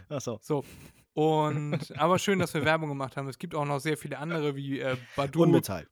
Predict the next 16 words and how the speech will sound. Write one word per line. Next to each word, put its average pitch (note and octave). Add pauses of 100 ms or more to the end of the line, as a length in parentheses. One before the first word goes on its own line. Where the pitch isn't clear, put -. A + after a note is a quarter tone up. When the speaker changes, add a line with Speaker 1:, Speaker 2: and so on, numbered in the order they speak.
Speaker 1:
unbezahlt. D#3+
Speaker 2:
Parship, D#3
äh, C#3
Elite-Partner, C#3
äh, D#3+ (1800)
ja, C#3+
das D3+
schwarze D3+
Brett C#3+
in C#3+
der C3
Mensa, C3 (100)
was -
weiß -
ich. - (340)
Speaker 1:
Genau. G#2+